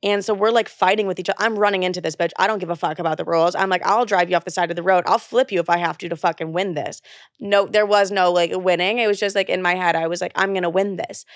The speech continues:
And mind you, man with a toddler, like, a father with his children, is hearing me, like, be like, "Fuck you, Zoe, I'm gonna win, like, fuck." And she's like, "You dumb bitch." Like, we're just yelling at each other, just being, like, extra competitive, like, swerving. And,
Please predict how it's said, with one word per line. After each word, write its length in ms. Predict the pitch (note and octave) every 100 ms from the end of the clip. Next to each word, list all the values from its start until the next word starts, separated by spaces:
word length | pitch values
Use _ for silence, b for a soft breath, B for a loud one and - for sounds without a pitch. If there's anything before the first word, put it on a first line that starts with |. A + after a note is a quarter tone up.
| B B B
And 440 | B3+ B3+ A3+ G#3 - _ _ _ _ _ - -
mind 320 | A3 C4 B3
you, 240 | F#3+ F#3 - -
man 420 | G#3 A#3 A#3+ G3+ G3
with 140 | A3
a 20 |
toddler, 500 | A3+ A#3 A3+ F#3+ F3+
like, 220 | F#3+ F#3 -
a 80 |
father 400 | G3+ A3 G#3+ F#3+
with 140 | F#3 G3+
his 140 | G3+
children, 400 | - A3 F#3+ F#3 - B -
is 160 | A3+
hearing 300 | - B3+ B3
me, 80 | A#3
like, 200 | A3 G#3+
be 120 | A3+
like, 120 | G3+ -
"Fuck 240 | - D4 -
you, 140 | C#4+
Zoe, 380 | C4 C4+ C4+ C4
I'm 160 | C4 C4
gonna 160 | C4+
win, 240 | B3+ B3+ B3
like, 140 | A3+
fuck." 240 | - B3+ B3
And 140 | A3
she's 120 | A#3+
like, 140 | A#3 A#3
"You 100 | A#3+
dumb 300 | A#3 A3+ A3+
bitch." 240 | A3+ G#3+
Like, 100 | G#3+
we're 140 | G#3 A3
just 160 | G#3+
yelling 300 | F#3+ F3+ F#3+
at 80 | G3
each 120 | G3
other, 120 | G#3+
just 160 | G3 F#3+
being, 120 | G3
like, 160 | F#3+ -
extra 260 | F#3 - F#3+
competitive, 500 | F#3 F#3 F3+ G3 G3+ B B B
like, 140 | A3+
swerving. 1120 | - - - F#3 F#3+ B3 C4 G3+ E3 E3+ C#4 - _ _ _ -
And, 120 | A3